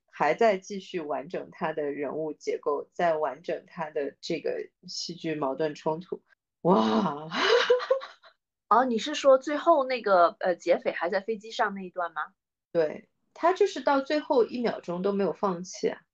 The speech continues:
Speaker 1: 你知道我的意思吗？
Speaker 2: 嗯。
Speaker 1: 就他不屑用那个，就这个点上就回到你说的那个，就是你其实很想看他们家人团圆啊，那些的梗，对不对？
Speaker 2: 俗烂的梗，我，我倒，我反而想看了。
Speaker 1: 对，因为你前面经历了这么，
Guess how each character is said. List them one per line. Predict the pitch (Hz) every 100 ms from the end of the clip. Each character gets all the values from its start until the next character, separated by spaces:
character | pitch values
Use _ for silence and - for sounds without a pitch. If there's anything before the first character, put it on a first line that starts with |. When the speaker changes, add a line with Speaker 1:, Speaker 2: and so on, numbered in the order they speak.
| -
Speaker 1:
你 |
知 | 175 165
道 | 151
我 |
的 | -
意 | 185
思 | - -
吗？ | - _ _ _ -
Speaker 2:
嗯。 | 202 196 180 277
Speaker 1:
就 |
他 | 277 339
不 | 330 226
屑 | 226 - 392 233 - _ _ _ _
用 | - 247 202 185
那 | 202 180
个， | 135 85 65 -
就 | 262
这 | 262 349
个 | 254
点 | 233 -
上 | 190 185 185
就 | 196
回 | 175 135
到 | 185 170 156
你 | 147
说 | - 175
的 | 170
那 | 175 147
个， | 139 185
就 | 185
是 | 180
你 | 175 160
其 | -
实 | 202 196
很 |
想 | 185 165
看 | - 175 170
他 | 170
们 | 180
家 | 185 170
人 | 156 147
团 | _ 135 139
圆 | 151 127
啊， | 127 143 147 143
那 | 147 147
些 | - 143
的 | 151
梗， | - - - _ _ _
对 | 160
不 | 160
对？ | 139 -
Speaker 2:
俗 | - - 185
烂 | 226 208
的 | 190
梗， | 185 170
我， | 170 170 165
我 | 175
倒， | 226 226 _
我 | 214 220 -
反 | 165
而 | 240
想 | 175 160
看 | 254 190
了。 | 180 - - _ _
Speaker 1:
对， | 294 262
因 | 277
为 | 302 277 226 185
你 | 196
前 | 185 190 214
面 | 240
经 | 254 262
历 | 254
了 | 208
这 | 196 247
么， | 220